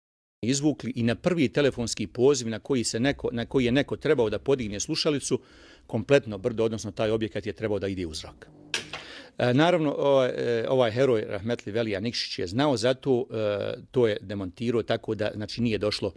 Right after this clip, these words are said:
do, došlo do, e, do eksplozije, odnosno do uništenja tih objekata. E, u toj fabrici municije, odnosno u objektima koji su bili uz fabriku,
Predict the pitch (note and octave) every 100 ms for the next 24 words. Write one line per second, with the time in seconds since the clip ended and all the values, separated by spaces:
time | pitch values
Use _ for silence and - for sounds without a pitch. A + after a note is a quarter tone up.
0 | - - - - F#2 - A2+ A#2+ A#2+ G#2
1 | A2+ A2 A#2 G#2+ G#2 G2+ G#2+ - - _
2 | B2 C3+ - - C#3 A2 A#2 A#2 - G#2+
3 | G#2+ G#2+ - A#2 G#2+ - F2+ D2+ D2+ -
4 | - - - - A#2 A2+ A2+ - B2+ A2
5 | - - G3+ C#3+ C3+ - C#3 A#2 G#2+ -
6 | A2+ C3 A#2 A#2 C3 D#3+ D3 - B2 C#3
7 | C#3 - B2 B2 A#2+ A2+ C#3+ C#3 - A2
8 | G2 A2+ G2 G#2 A2 C#3 - C3 E3+ F3
9 | D#3+